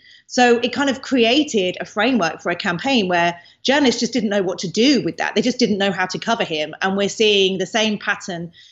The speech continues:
take place now that he's president, uh, and journalists are still looking each other, raising their hands above their head, saying, "How do we, how do we cover this guy who previously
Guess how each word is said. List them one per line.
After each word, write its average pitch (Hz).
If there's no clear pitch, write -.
take 214
place 208
now 220
that 180
he's 185
president, 190
uh, 190
and 214
journalists 208
are 190
still 226
looking 214
each 190
other, 180
raising 214
their 180
hands 220
above 170
their 160
head, 165
saying, 175
"How 233
do 240
we, 220
how 240
do 254
we 233
cover 226
this 180
guy 170
who 185
previously 190